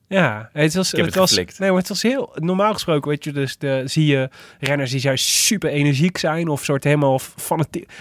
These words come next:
Speaker 1: Hij was gewoon een soort van berusting in zijn overwinning.
Speaker 2: Ja.
Speaker 1: Vond ik echt prachtig.
Speaker 2: Ja, ja, dat was vet om te zien.
Speaker 1: Ja.
Speaker 2: Ja, klopt wel, ja.
Speaker 1: Echt cool. Nou ja, Nicky dus,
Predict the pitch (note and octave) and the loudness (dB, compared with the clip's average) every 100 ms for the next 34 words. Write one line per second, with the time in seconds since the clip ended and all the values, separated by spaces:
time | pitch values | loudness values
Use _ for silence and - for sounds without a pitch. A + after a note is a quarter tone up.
0 | - - F3 E3+ - D#3+ D3+ D3+ C#3+ D3 | -10 2 4 4 0 -4 -4 -4 -6 -4
1 | C3+ A#2+ C#3+ D3+ D#3+ - C#3 C3 C3 B2+ | -4 0 2 4 2 0 -2 -2 -2 -4
2 | A#2+ B2+ B2+ A#2 - - C#3+ D3 - F#3+ | 0 0 0 -4 -8 -2 -2 -2 -2 0
3 | F#3 - A2+ G2+ - _ - G#2+ F#2+ - | 0 -2 0 0 -2 _ -4 -2 -2 -4
4 | G2+ F2+ - - G2+ - C#3+ D3 A#2 D#3+ | -10 -10 -12 -12 -12 0 2 4 2 -4
5 | D3 D3+ - F2 E2 - _ _ _ D#3 | -6 -10 -4 -4 -4 -8 _ _ _ -4
6 | D3+ - D3 C3+ C3+ _ D#3 D#3+ D#3 C3+ | -4 -6 -8 -8 -12 _ 2 4 4 2
7 | A#2 C#3+ F3 F3+ D#3+ C#3 C3+ - - | -2 0 0 0 -2 0 -2 -2 -10